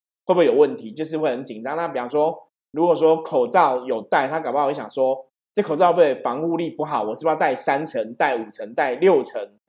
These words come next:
啊，那个就是已经过度了，你知道吗？因为基本上你只要一层，刚刚我前面讲的案例分享，你只要戴一层，其实戴得好，它都还是很安全。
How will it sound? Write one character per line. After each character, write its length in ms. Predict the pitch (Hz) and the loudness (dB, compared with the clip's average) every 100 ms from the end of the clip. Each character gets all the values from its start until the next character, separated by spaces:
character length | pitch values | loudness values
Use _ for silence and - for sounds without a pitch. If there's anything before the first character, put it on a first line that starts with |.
| _ _ _ _ _ | _ _ _ _ _
啊， 120 | 151 | -4
那 80 | 202 | 0
个 80 | 214 | 0
就 80 | 190 | 0
是 100 | 202 | -4
已 60 | |
经 220 | 131 151 - | -4 -8 -2
过 280 | 214 147 135 | 4 4 2
度 220 | 170 143 | -2 -2
了， 100 | 110 | -4
你 60 | |
知 80 | 104 | -6
道 120 | 131 | -8
吗？ 160 | 120 120 | -6 -6
因 60 | 170 | -6
为 80 | |
基 100 | 185 | -6
本 100 | 202 | -4
上 200 | 175 170 | -4 -4
你 60 | 131 | -6
只 80 | 127 | -6
要 120 | 139 | -6
一 80 | 160 | -8
层， 440 | 156 117 107 113 _ - | -8 -10 -10 -14 _ -6
刚 180 | 190 | -4
刚 120 | 190 120 | -4 -6
我 80 | |
前 140 | 117 135 | -10 -8
面 100 | 170 | -4
讲 160 | 156 | -4
的 60 | 120 | -4
案 100 | 143 | -6
例 100 | 147 | -6
分 140 | 143 | -6
享， 220 | 143 104 - _ _ | -6 -10 -12 _ _
你 80 | 165 | -4
只 60 | 180 | 0
要 80 | 175 | 2
戴 160 | 180 | 2
一 60 | 165 | 0
层， 240 | 165 123 | -2 -6
其 160 | 135 139 | -4 -8
实 180 | 139 131 | -6 -2
戴 200 | 180 139 | 0 0
得 80 | |
好， 200 | 123 110 | -2 -6
它 120 | 110 139 | -6 -2
都 140 | 151 | -2
还 120 | 143 | -2
是 140 | 127 143 | -4 -4
很 80 | |
安 200 | 107 113 | -6 -12
全。 380 | 123 - 104 98 | -12 -10 -10 -10